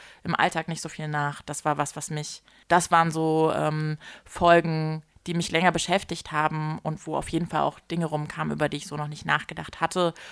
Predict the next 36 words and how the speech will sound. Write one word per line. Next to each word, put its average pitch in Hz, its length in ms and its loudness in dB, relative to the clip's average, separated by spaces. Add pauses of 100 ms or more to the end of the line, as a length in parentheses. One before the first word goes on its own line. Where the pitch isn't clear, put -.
(320)
und 156 580 -2 (200)
ja, 170 260 6
Dinge, 151 500 -2
über 156 160 -2
die 156 80 -6
ich - 80 -8
mir 160 100 -4
Gedanken 160 600 0
gemacht 170 400 2
hab 175 260 2 (280)
und 170 220 4
wo 165 120 2
ich 160 140 -2
auch 147 100 -4 (140)
anders 165 280 4
noch 175 120 0
mal 160 140 4
darüber 156 280 2
nachgedacht 147 460 -2
hab, 160 180 -8
was - 180 -6
will 180 140 8
ich - 200 4
eigentlich, 151 720 0
wie 156 280 -8
will 147 120 -6
ich 143 100 -6
da 151 100 -4
leben, 139 500 -4
eben 147 280 -6
wie 151 120 -8
beispielsweise 135 600 -4
beim 143 300 -10 (640)
Altern 156 360 4
in 143 140 -4
Beziehungen. 143 600 -12